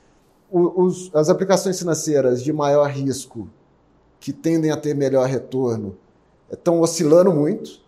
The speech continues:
né? Bolsa de valores, um dia sobe, outro dia baixa, e vai continuar instável em função de todo o cenário mundial. Então, vol-, teve a volta muito forte de investidores pra esse mercado, né? O investimento em imóvel sempre foi um investimento seguro.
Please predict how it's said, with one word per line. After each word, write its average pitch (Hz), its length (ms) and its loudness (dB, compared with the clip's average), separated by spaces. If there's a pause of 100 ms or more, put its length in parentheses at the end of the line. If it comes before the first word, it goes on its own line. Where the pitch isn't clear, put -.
(140)
né? 139 240 -2
Bolsa 131 320 -2
de 131 80 -6
valores, 127 600 2
um 120 80 -10
dia 131 140 -2
sobe, 143 440 0
outro 123 140 -8
dia 127 160 -2
baixa, 123 540 0 (800)
e 151 80 0
vai 143 320 2
continuar 156 420 -4
instável 139 640 -2 (300)
em 117 40 -10
função 120 360 -10
de - 100 -14
todo 139 180 -4
o - 40 -10
cenário 127 380 -2
mundial. 120 640 -2 (640)
Então, 190 280 0
vol-, 196 340 2
teve 196 180 2
a 190 80 4
volta 165 440 2
muito 180 260 -6
forte 156 480 -4
de 170 100 -10
investidores 147 640 -2
pra 123 80 -10
esse 123 160 -8
mercado, 113 460 -6 (240)
né? 117 260 -8 (580)
O 131 120 -4
investimento 156 500 0
em 160 40 0
imóvel 151 280 4
sempre 165 260 -8
foi 170 180 -8
um 151 60 -8
investimento 139 480 -8
seguro. 151 640 -4